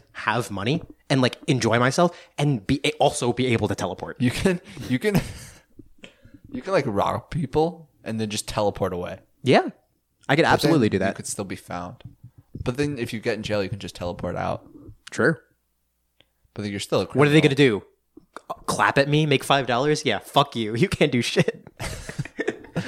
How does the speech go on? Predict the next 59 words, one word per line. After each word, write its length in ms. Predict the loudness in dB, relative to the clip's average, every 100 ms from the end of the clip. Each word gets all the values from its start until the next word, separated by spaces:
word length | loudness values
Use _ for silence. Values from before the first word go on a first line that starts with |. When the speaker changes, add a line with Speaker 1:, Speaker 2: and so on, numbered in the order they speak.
| -6 -6 0
Speaker 2:
I 80 | 4
Speaker 1:
Oh 100 | 6
Speaker 2:
can 80 | 6
Speaker 1:
no, 300 | 6 6 6
money. 760 | 4 4 6 6 6 4 2 2
Speaker 2:
I 80 | 4
can 140 | 2
Speaker 1:
I'm 40 |
Speaker 2:
make 120 | 2 4
Speaker 1:
so 100 | 4
Speaker 2:
myself 300 | 4 4 4
Speaker 1:
scared. 160 | 6
Speaker 2:
rich. 380 | 4 4 0 -4 0 0 0 -16 -18 -12 -6
I 60 |
could 100 | -4
just 200 | -4 -6 -4
clap 320 | 0 2 2
twenty 260 | 0 0
times. 300 | 2 0 0
I 60 | -2
have 80 | -2
a 40 |
hundred 300 | -4 -6 -6
bucks. 400 | -4 -4 -4 -16 -16 -6
Speaker 1:
I'll 160 | -6 -6 -8
teleport 440 | -2 -2 0 -4
to 100 | -2
you 80 | 2
Speaker 2:
If 40 |
I 60 | 2
Speaker 1:
and 80 | 2
Speaker 2:
do 60 |
Speaker 1:
take 60 | 4
Speaker 2:
that, 100 | 4
Speaker 1:
a 40 | 4
shit 160 | 2
and 100 | 2
teleport 300 | 2 4 4
Speaker 2:
if 40 | 6
I 20 |
do 60 | 4
Speaker 1:
out. 60 | 4
Speaker 2:
that 60 |
once 220 | 0 0 2
an 80 | 2
hour, 480 | 2 2 2 0 -6 _ -4
Speaker 1:
Mm-hmm. 160 | -4 -4 -4
Speaker 2:
if 80 | 0
I 80 |
just 220 | 0 -2 -2
clap 280 | -2 -2
twenty 320 | -4 -4 -4 -4
times, 520 | -6 -6 -8 -12 -18 _ _ _ _
one 180 | -2 -2
time, 280 | -2 -4 -4
like, 280 | -2 -4 0
once 200 | -2 -2
an 80 | -4
hour, 380 | -4 -4 -6